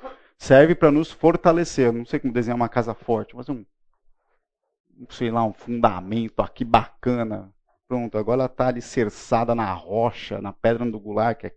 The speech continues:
Cristo. Então, nós estamos fortalecidos pelo Espírito Santo. Isso daqui é uma, um, um final de uma oração de, de, de Paulo, e ele já deu uma pista sobre isso ali no capítulo um, de dezoito a vinte e um, ele falou o seguinte, também numa oração dele:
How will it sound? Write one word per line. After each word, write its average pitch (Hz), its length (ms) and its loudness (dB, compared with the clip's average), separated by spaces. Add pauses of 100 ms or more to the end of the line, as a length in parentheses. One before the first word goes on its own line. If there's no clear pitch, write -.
Cristo. 107 580 -10 (1080)
Então, 156 180 8
nós 170 140 6
estamos 175 280 2
fortalecidos 190 1120 2 (320)
pelo 147 140 0
Espírito 160 280 4
Santo. 139 200 2
Isso 175 80 -8
daqui 208 320 6
é 165 260 8
uma, 131 380 4
um, 123 380 -2
um - 20 -8
final 131 340 2
de 127 100 -2
uma 123 120 4
oração 117 440 2
de, 104 240 -6
de, 92 420 -10
de 98 120 -14
Paulo, 139 500 2 (600)
e 123 320 0
ele 143 160 4
já 147 100 10
deu 139 180 6
uma 160 160 6
pista 139 380 0
sobre 127 240 0
isso 131 140 0
ali 131 160 2
no 127 100 0
capítulo 117 480 -4
um, 135 180 2
de 113 140 -10
dezoito 139 380 0
a - 20 -4
vinte 127 200 -2
e 139 60 -2
um, 135 40 2
ele 139 100 0
falou 135 240 0
o - 20 -8
seguinte, 127 460 -4
também 127 220 0
numa 143 160 2
oração 135 340 4
dele: 113 320 -2